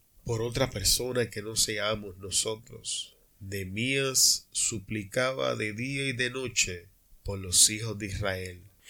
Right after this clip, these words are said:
Te damos gracias por estar con nosotros hasta esta parte de la enseñanza y te esperamos en el próximo episodio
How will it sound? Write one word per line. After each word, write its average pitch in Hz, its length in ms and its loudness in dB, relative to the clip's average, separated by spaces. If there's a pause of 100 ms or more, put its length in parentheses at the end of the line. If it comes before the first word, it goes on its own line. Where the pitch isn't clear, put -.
(200)
Te 110 100 0
damos 120 260 6
gracias 117 340 6
por 101 120 -2
estar 110 220 -2
con 107 160 -2
nosotros 117 360 2
hasta 107 140 -2
esta 101 160 -4
parte 110 280 2
de 107 100 0
la 104 80 -4
enseñanza 104 760 2
y 95 180 -2 (360)
te 110 80 4
esperamos 123 540 6
en 107 100 0
el 101 100 -2
próximo - 360 0
episodio 65 680 -2